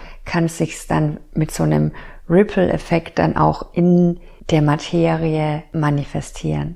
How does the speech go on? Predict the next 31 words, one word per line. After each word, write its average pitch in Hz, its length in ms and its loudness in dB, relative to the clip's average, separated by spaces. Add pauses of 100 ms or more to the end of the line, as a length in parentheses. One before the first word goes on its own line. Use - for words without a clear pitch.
weil 160 160 2
es 156 120 -6
beginnt 156 420 -4 (160)
immer 185 460 2 (100)
in 160 260 4
der, 156 480 2 (320)
mm, 170 400 2
unsichtbaren 151 680 0
Welt, 69 420 -6
in 151 380 -2 (240)
der 151 420 0
Welt, 160 300 0 (320)
wo 165 180 0
man 160 140 0
noch 160 200 -4
nichts 185 340 -4
anfassen - 640 -6
kann, 147 260 -6
in 156 140 -2
der 160 200 -2
energetischen 156 800 -4
Welt. 147 280 -4 (400)
Da 170 240 0
entsteht 165 680 -4 (120)
alles. 156 460 -8 (200)
Aber 160 160 4
nochmal 185 300 4
kurz - 340 2
zurück 196 400 2
zu 185 160 2
den 160 460 6